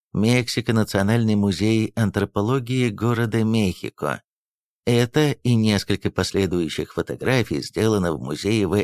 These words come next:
С Якуниным в две тысячи четырнадцатом году. На рисунке девяносто показан фрагмент боковой поверхности этого алтаря жорного.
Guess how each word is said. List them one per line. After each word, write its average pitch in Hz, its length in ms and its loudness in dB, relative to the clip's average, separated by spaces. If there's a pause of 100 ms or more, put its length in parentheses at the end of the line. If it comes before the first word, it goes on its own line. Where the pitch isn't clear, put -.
С 98 260 -2
Якуниным 160 840 -4 (320)
в 110 120 2
две 101 200 2
тысячи 101 420 -4
четырнадцатом 92 600 -4
году. 127 300 -2 (1160)
На 117 140 4
рисунке 113 440 0
девяносто 107 540 0
показан 104 480 -2
фрагмент 101 560 0
боковой 98 420 0
поверхности 98 680 -2
этого 98 360 0
алтаря 98 420 0
жорного. 87 500 -4